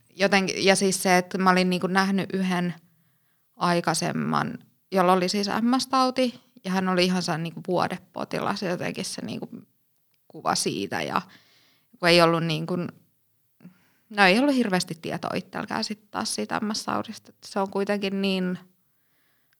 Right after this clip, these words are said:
laaja ja niin yksilöllinen. Mutta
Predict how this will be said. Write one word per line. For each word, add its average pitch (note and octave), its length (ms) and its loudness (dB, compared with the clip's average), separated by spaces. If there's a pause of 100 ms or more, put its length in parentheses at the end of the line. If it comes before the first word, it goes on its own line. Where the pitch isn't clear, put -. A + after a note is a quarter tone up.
(120)
laaja E3+ 540 2 (520)
ja - 260 -6
niin F3 260 -6
yksilöllinen. A3+ 1080 -4 (1200)
Mutta G3 520 -8